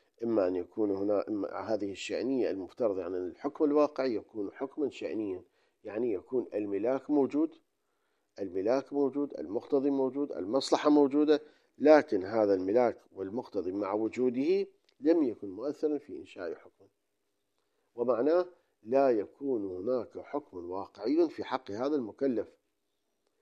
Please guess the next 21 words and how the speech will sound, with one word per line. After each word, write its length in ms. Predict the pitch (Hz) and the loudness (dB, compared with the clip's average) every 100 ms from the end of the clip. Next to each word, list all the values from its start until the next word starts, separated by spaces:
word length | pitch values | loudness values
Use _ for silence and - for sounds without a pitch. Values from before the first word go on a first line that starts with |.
| _ _ - | _ _ -2
فما 240 | 135 139 | 2 4
هو 400 | 135 123 135 131 | 4 4 2 2
حكمه 420 | - - - 190 | 0 -2 4 4
الواقعي، 520 | 151 156 151 135 135 | 8 8 8 4 -4
فما 240 | 123 139 139 | -2 2 2
هو 160 | 131 | 4
الحكم 400 | 135 - 190 190 | 0 4 2 4
الثابت 420 | 160 - 123 107 143 | -2 2 0 0 0
لهذا 260 | 170 190 | 2 4
المكلف 440 | 180 165 180 185 180 - _ _ 120 | 2 2 2 4 2 -6 _ _ -6
هو 80 | |
مؤدى 340 | 104 101 110 110 | -4 -4 -4 -4
الأمارة، 520 | - 90 87 95 - _ _ _ _ _ _ _ _ _ _ _ _ _ _ _ _ _ | -4 -6 -6 -8 -10 _ _ _ _ _ _ _ _ _ _ _ _ _ _ _ _ _
وهو 460 | 107 123 143 156 190 - | -4 0 4 4 4 -4
على 140 | 104 | -2
الفرض 400 | 95 - 139 156 | -2 0 0 0
الحكم 420 | - - 160 - 135 | -4 -4 -4 -2 -6
التكليفي 540 | - 101 101 95 156 | -6 -10 -10 -4 0
الثابت 560 | 151 - 98 87 _ _ _ _ _ _ | 0 0 -4 -4 _ _ _ _ _ _
بمؤدى 400 | 98 101 107 131 | -4 -2 0 4
الأمارة، 580 | 156 98 101 90 87 _ | 2 2 -2 -4 -6 _